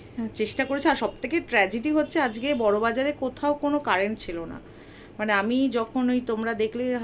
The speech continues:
ওই কাপড়ের দোকানটাতে ঢুকেছি, কাপড় দোকানটা বলতে যেখান থেকে ওই পিসগুলো দেখছিলাম,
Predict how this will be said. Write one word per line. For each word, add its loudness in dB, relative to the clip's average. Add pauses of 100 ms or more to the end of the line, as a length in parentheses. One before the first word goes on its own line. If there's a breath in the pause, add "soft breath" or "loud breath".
(220)
ওই -6
কাপড়ের 0
দোকানটাতে -4
ঢুকেছি, -6
কাপড় -4
দোকানটা -4
বলতে -6
যেখান -4
থেকে -6
ওই -2 (520 loud breath)
পিসগুলো 0
দেখছিলাম, -4